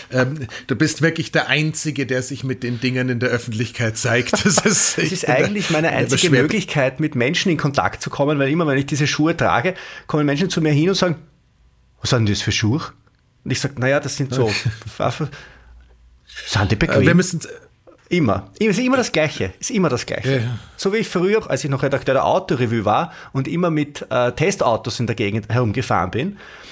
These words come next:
Speaker 2: Es gab immer nur zwei Fragen von Menschen, die, also es waren immer Männer, die dich angesprochen haben. Es waren immer Männer aus, sag ich jetzt einmal, außerhalb meiner sozialen Bubble, sag ich jetzt einmal so.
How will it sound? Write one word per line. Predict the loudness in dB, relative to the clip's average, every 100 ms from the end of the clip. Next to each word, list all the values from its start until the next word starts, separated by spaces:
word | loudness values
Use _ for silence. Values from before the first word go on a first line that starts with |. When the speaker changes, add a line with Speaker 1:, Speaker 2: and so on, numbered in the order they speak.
| -20 -20 -20 _
Speaker 2:
Es | -2 0
gab | 0 0
immer | 0
nur | 2 2
zwei | 2 2 2
Fragen | 2 2 2 -2
von | -4 -2
Menschen, | -2 -4 -8
die, | -6 -6
also | -4 -4 -4
es | -2
waren | -2
immer | 2 2
Männer, | 2 2 0 -2 -6 _ -8
die | -6
dich | -2 -2
angesprochen | 0 -2 0 0 2
haben. | 0 0 -2 -8 -8
Es | -2
waren | -2 0
immer | 0
Männer | 2 2 2 2 2
aus, | 0 0 -2
sag | -2 -4
ich | -2
jetzt | -4 -2
einmal, | -2 0 0 -4 -18 _ 0
außerhalb | 0 2 2 2
meiner | 0 0
sozialen | -2 -2 0 0
Bubble, | 0 -4 -4 -10 -8
sag | -6 -6
ich | -8
jetzt | -8
einmal | -6 -4
so. | -6 -6